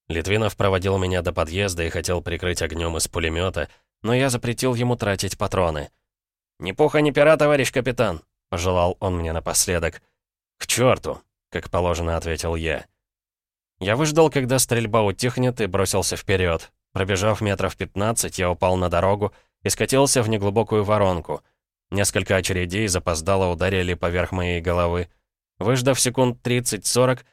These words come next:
я вскочил и пробежал еще десяток метров, укрывшись на этот раз за перевернутым грузовиком.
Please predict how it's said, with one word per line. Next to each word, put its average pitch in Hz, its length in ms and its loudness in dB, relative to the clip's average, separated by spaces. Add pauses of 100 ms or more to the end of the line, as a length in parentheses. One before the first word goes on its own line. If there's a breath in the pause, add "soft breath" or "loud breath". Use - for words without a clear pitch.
(240)
я 123 160 0
вскочил 143 440 0
и 143 40 4
пробежал 127 440 2
еще 117 300 -2
десяток 110 460 0
метров, 95 440 0
укрывшись 92 520 -4
на 92 140 0
этот 85 220 -4
раз 98 200 2
за 85 160 -2
перевернутым 90 720 -2
грузовиком. 87 680 -2